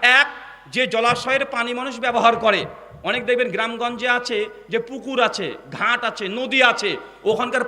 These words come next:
পানি মানুষ ব্যবহার করে। কেউ দেখাচ্ছে ওখানে থালা বাসন মাজছে, কেউ গোসলও করছে, আছে না নাই? কথা বলেন। আল্লাহ নবী বলছেন, এই পানির মধ্যে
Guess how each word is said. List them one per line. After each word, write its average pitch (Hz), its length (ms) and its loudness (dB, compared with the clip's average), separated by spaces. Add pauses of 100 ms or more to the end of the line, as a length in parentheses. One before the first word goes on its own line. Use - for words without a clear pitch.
পানি 233 200 -2 (100)
মানুষ 240 160 -4 (100)
ব্যবহার 220 260 2 (100)
করে। 180 160 2 (800)
কেউ 240 200 6
দেখাচ্ছে 240 280 0
ওখানে 240 220 -4
থালা 220 200 0
বাসন 233 300 -2
মাজছে, 247 300 -2 (380)
কেউ 247 200 4
গোসলও 247 420 2
করছে, 247 260 4 (320)
আছে 202 180 -2
না 226 120 -2
নাই? 180 140 0
কথা 190 200 -2
বলেন। 302 180 6 (440)
আল্লাহ 220 180 0
নবী 247 160 -2
বলছেন, 247 200 0 (200)
এই 277 80 2 (120)
পানির 240 240 -2
মধ্যে 247 160 -4